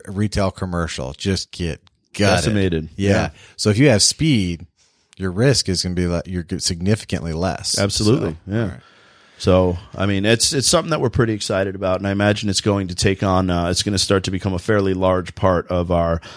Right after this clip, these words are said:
Speaker 2: uh, of our model. You know, that, uh, I di-, we didn't really talk about it as part of the initial idea, but that is definitely acquiring the vacant lots. And one of the cool things, too, with a lot of that is you don't necessarily have to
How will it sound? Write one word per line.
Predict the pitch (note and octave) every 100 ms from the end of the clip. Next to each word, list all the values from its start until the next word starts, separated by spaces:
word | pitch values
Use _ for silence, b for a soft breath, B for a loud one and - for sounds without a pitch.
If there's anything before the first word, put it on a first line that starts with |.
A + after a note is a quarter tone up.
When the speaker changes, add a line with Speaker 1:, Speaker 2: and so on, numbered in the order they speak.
| B -
Speaker 2:
uh, | D#2+ D2 C2
of | F2
our | E2+
model. | F2 F2+ G2 F#2+ F#2+
You | - F2
know, | F2 F2
that, | F2+ F#2 F#2 -
uh, | G2 F2 F2 F2 B B B B _ _ -
I | G2
di-, | G#2
we | G#2+
didn't | G#2+ G#2
really | G2
talk | F#2 G#2 F#2+
about | G2 F#2
it | F2+
as | -
part | G2+ F#2+
of | F#2
the |
initial | F2+ F#2+ - F#2+
idea, | F2+ F2+ G2 G2 G#2
but | F2+ F2+
that | G2+
is | G#2 G#2 F2+ -
definitely | G2 F#2 F2+ F2+ E2 -
acquiring | F2+ - A2 G2+ F#2+
the | F2+
vacant | F#2 F2 F#2+
lots. | F2+ F2+ D#2+
And | G#2 G2+ B
one | -
of | C#3
the | A2+
cool | E3 F3
things, | C3+ A2 -
too, | - D3+
with | G#2 F#2+
a |
lot | F#2+ F2+
of | F2+
that | F2 F2
is | F2+
you | A#2+
don't | C#3+ A#2
necessarily | G#2 G2+ G2+ - G2+ G2 F#2
have | G2+ F#2+
to | F#2 F2+ D#2